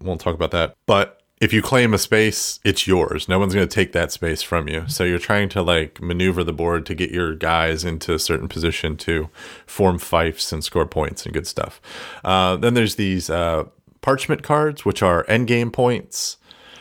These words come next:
um, or treasures, which are just, um,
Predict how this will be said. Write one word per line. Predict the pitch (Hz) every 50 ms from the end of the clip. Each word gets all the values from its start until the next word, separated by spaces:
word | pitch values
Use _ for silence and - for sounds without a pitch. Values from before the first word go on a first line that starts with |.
| - _ -
um, | 95 92 92 90 85 85 85 82 -
or | 95 92 87
treasures, | - - - 123 123 117 131 143 131 131 127 - - -
which | - - 95 - -
are | 92
just, | 80 87 87 82 80 - - - - - - - - -
um, | 82 80 78 76 73 71 80 85 -